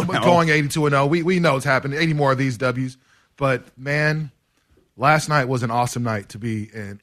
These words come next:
Speaker 2: Oregon football fan, for sure. And I don't mean or just Oregon Ducks, but I mean if you're a fan of the state of Oregon and football, last night was an awesome night.
Speaker 1: Things are on the come up, baby. I just, I,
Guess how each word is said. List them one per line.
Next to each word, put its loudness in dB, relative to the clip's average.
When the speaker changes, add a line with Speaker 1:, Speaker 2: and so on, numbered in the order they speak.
Speaker 2:
Oregon -4
football -6
fan, -20
for -2
sure. -4
And 4
I 8
don't 2
mean 0
or -6
just -4
Oregon -4
Ducks, -8
but -14
I -8
mean -6
if -14
you're -6
a -4
fan -4
of -8
the -16
state -10
of -12
Oregon -8
and -12
football, -2
last -6
night -10
was -14
an -16
awesome -18
night. -20
Speaker 1:
Things -6
are -4
on -4
the -6
come -8
up, -6
baby. -8
I 4
just, -2
I, -8